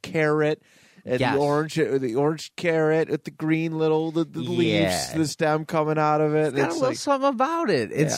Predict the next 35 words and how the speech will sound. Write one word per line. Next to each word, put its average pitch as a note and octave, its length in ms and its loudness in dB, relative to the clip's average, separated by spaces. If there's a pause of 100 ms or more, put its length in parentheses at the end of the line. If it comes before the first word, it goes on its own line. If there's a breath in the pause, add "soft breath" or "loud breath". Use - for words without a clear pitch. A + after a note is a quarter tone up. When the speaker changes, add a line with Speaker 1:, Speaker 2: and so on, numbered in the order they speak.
Speaker 1:
Yeah. G#3 80 2
Speaker 2:
just, - 240 -4
it's, F3 420 -2 (220)
it's D#3 220 0
very F3 500 2
appealing, E3 720 0
and A#2+ 560 -2
I've G#2+ 560 -4
really A2 580 -2 (160)
loved F2+ 680 -4
it. - 180 -6 (220)
I, G#2+ 240 -2
I've A2 180 -4 (100)
absolutely A2 580 -2
loved F#2 260 -2
it - 100 -8
my E2 160 -8
entire D#2 420 -8
life. C#2 240 -12
So G2 140 -6
carrot G#2+ 340 0
cake G#2+ 220 -4
makes F2+ 220 -2
it A#1+ 80 -2
number E2 240 0
four C2+ 240 -6
on C2 120 -8
my A1+ 120 -6
list. - 260 -10
Speaker 1:
Excellent, - 640 -4
excellent. - 500 -8 (760 soft breath)
Great E3 240 0
choice. C3 340 0
Yeah, D3 220 2
that E3 240 0